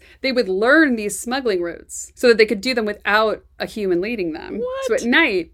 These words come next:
Speaker 1: they'd go by themselves through the wilderness to the other side of the border, which got them past the cops 'cause the cops were looking for people.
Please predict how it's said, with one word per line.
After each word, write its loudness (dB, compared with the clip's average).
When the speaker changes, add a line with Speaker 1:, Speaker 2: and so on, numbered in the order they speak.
Speaker 1:
they'd 2
go 2
by 2
themselves -2
through -4
the 2
wilderness 0
to -6
the 4
other 0
side -2
of -10
the -8
border, -2
which -6
got 2
them -2
past -6
the -6
cops -2
'cause -12
the -14
cops -4
were -2
looking -2
for -10
people. 0